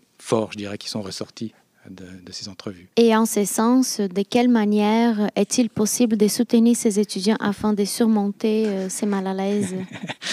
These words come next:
Speaker 2: Ouais, on,
Speaker 1: Bah, c'est
Speaker 2: on, vous, vous, vous êtes, vous avez le poste aussi des profs, donc, euh, un rôle important dans
Speaker 1: Ouais,
Speaker 2: la
Speaker 1: oui.
Speaker 2: formation.
Speaker 1: Moi, quand j'ai vu ces résultats-là, enfin, quand ils sont apparus petit à petit, j'ai, je me suis dit, effectivement, comme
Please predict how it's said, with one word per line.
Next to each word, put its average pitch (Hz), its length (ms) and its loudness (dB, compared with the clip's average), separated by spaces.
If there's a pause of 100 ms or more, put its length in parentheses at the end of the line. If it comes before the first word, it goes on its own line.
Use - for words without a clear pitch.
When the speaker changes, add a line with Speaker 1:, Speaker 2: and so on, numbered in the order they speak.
(200)
Speaker 2:
Ouais, 220 160 0
on, 196 100 0
Speaker 1:
Bah, 208 80 2
c'est 208 140 2
Speaker 2:
on, 220 60 2
vous, 196 140 -4
vous, 190 500 -14 (120)
vous 196 140 -4
êtes, 214 160 0
vous 196 160 -4
avez 226 180 4
le 220 140 4
poste 233 320 2
aussi 214 180 -2
des 208 120 4
profs, 247 400 2
donc, 208 240 2
euh, 196 200 0
un 196 60 0
rôle 208 440 2
important 220 720 0
dans 208 100 0
Speaker 1:
Ouais, 190 80 0
Speaker 2:
la 196 60 0
Speaker 1:
oui. 185 60 -10
Speaker 2:
formation. 214 720 0 (120)
Speaker 1:
Moi, 165 160 2
quand 156 120 4
j'ai 123 100 4
vu 139 140 -2
ces 139 120 2
résultats-là, 110 640 0
enfin, - 160 -8
quand - 160 -10
ils - 40 -6
sont 110 100 -2
apparus 95 340 -2
petit - 260 -8
à 87 40 -6
petit, 165 260 -4 (540)
j'ai, 101 500 0 (800)
je - 120 -12
me 101 60 -4
suis 110 160 -4
dit, 139 80 2
effectivement, 151 460 -2 (240)
comme 107 340 2